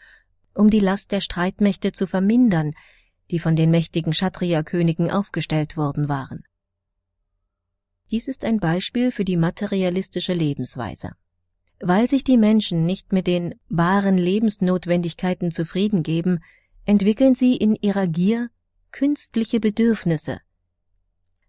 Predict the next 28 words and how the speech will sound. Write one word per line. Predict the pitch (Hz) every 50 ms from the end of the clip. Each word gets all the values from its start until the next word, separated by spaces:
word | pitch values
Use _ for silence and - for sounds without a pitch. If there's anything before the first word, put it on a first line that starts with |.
| _ -
Aber | 196 202 196 202 -
ihren | - 202 196 202 196 196 185
widerrechtlichen | 214 254 - 254 190 160 160 175 196 - - - 190 190 - - 180 170
Begierden | 180 180 170 - 185 185 196 196 196 220 220 226 220 - - _ _ _ _ _ -
wird | - 185 202 214 - - - -
durch | 196 190 -
die | - 202
Naturgesetze, | 196 190 190 - - - 269 277 269 180 165 - 165 160 - - - 190 196 202 _ _ _ _ _ _ _ _ _ -
das | - 160 -
heißt | 180 175 170 165 - - -
durch | - 160 160
die | - 170
Gesetze | 165 170 156 - 175 175 - - 170
Gottes, | 160 190 185 190 - 180 185 185 - - _ _ _ _ -
die | 190 170 -
in | 180 170
Form | 165 - 196 202 196 185
von | - - 160 151 156 143
Hungersnöten, | 190 190 208 214 214 202 - - 202 208 208 208 - 208 208 202 - _ -
Krieg, | - - 185 196 208 220 214 - - _ _ _ _ _ _ -
Seuchen | - - 180 175 180 196 196 - - 226 220 214 - _ _ _ _ -
und | 190 185 -
ähnlichen | - 220 240 226 190 170 - - 165
Katastrophen | 165 180 165 175 175 170 - - 180 190 185 - 180 170
sichtbar | 160 208 - - - 196 190 185
werden, | 185 185 190 190 - 196 190 _ _ _ _ _ _ _ _ _
Einhalt | - 185 190 180 165 151 139 156 135 135 - - - -
geboten. | 147 143 - 139 123 - _ _ - 127 -